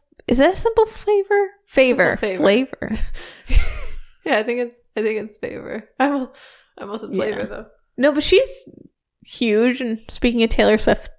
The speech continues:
Speaker 1: they're besties. So.
Speaker 2: Oh yeah. Huh.
Speaker 1: I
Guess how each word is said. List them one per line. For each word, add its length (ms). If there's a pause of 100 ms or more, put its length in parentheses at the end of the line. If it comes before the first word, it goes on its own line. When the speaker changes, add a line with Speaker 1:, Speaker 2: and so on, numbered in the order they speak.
(240)
Speaker 1:
they're 140
besties. 720
So. 340
Speaker 2:
Oh 420
yeah. 300 (960)
Huh. 200 (440)
Speaker 1:
I 240